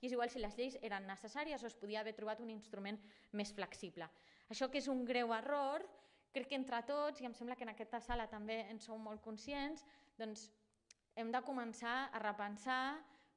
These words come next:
com expliquem què és aquesta acció pública més enllà d'una llei. Aquesta preocupació a casa nostra ve de lluny. Des dels anys noranta ja es va començar a fer feina i, de fet, en molts d'aquests aspectes,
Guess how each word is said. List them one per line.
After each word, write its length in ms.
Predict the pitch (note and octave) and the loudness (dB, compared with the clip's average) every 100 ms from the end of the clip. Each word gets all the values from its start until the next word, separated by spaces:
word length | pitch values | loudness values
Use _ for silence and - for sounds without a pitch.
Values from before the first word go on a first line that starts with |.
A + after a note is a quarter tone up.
| - | 0
com 200 | B3+ A#3+ | 2 2
expliquem 720 | A3+ - A#3+ A#3 C4 B3+ C4+ E4+ D#4 | -4 -6 -8 0 2 2 0 -4 -6
què 160 | A#3 A3+ | -2 0
és 100 | A#3 | -2
aquesta 320 | A#3 A3+ A#3+ | -4 -4 -6
acció 240 | - C4 B3+ | -4 -4 -2
pública 460 | D4+ C#4 F3+ D#4 | 0 0 -2 -2
més 220 | D4+ A3+ A3+ | -2 -2 -4
enllà 320 | G#3 G3+ A3+ C4+ - | -2 0 0 -4 -10
d'una 460 | G3+ G3+ F#3 G3+ E3+ | 2 2 4 0 -2
llei. 320 | E3 D#3+ C#4 - - - - - | -2 0 0 -2 -14 -16 -16 -6
Aquesta 460 | A#3 A#3 A3+ C#4+ E4 | 4 6 6 4 2
preocupació 640 | C#4 C4 B3+ B3 - C#4+ | 2 0 0 0 4 4
a 20 | |
casa 220 | C4 A3+ A3 | 4 0 2
nostra 460 | A3+ A#3 A3 F#3+ F#3+ - - | 0 0 0 0 0 -8 -2
ve 140 | G#3 F#3+ | 0 2
de 60 | F3+ | 2
lluny. 240 | G#3 D4 G4 - - - - | 2 2 2 -4 -12 -20 -14
Des 220 | G#3 G#3 G#3 | -2 0 2
dels 160 | G3 | 2
anys 220 | A3+ A3 A#3+ | 2 0 0
noranta 400 | A3+ A3+ A3 A3 | 4 4 4 0
ja 140 | G#3+ | 0
es 80 | G#3+ | 0
va 60 | A3 | 0
començar 540 | A3 G3 F#3+ A3+ G#3 G3 | 0 -2 -2 -2 0 -2
a 40 | F#3+ | -4
fer 80 | G3 - | -6 -2
feina 320 | C4 E4+ E4+ | -2 -2 -4
i, 80 | C#4 | -4
de 100 | A3+ | -4
fet, 280 | B3 B3+ - A3+ | -2 -2 -2 -2
en 80 | |
molts 300 | A#3+ C#4+ C#4 | 2 2 0
d'aquests 320 | C4 A#3 G#3+ A3 | -2 -2 -2 -4
aspectes, 600 | - - F#4+ - A3 | -6 -4 -4 -2 -4